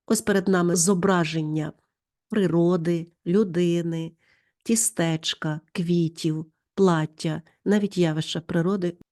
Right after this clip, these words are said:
Отже, види опису — це портрет, зображення людини на картині або на фотографії,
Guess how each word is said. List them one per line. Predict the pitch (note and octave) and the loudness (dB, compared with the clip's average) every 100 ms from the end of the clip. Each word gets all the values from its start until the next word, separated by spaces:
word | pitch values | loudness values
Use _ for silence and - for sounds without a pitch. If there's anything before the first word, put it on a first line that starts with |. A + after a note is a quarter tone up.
| _ _ _ _ _ _ _ _ _ _ _ - | _ _ _ _ _ _ _ _ _ _ _ 0
Отже, | F#3 D#3+ D#3+ F#3 | 0 2 -2 0
види | G3+ D4+ C#4+ | 0 2 2
опису — | - C#3+ - - - - | 0 -2 -2 -4 -4 -4
це | - F3+ | -2 -2
портрет, | - C#4+ E4 - D#3+ C3+ - | 0 0 0 0 0 -2 -2
зображення | F3+ F3+ G3 F#3 F#3+ F#3 | -2 0 0 0 0 0
людини | F3+ E3+ F#3 F3+ | 0 0 0 0
на | F3 F3 | 0 -2
картині | F3+ F3+ - E3 E3 - | -6 -8 -6 -4 -4 -4
або | E3 E3 | -4 -2
на | D#3+ | -2
фотографії, | - E3+ D3 D#3 C#3 C#3 G3+ F#3+ A3 | -4 -4 -4 -4 -4 -6 -6 -4 -6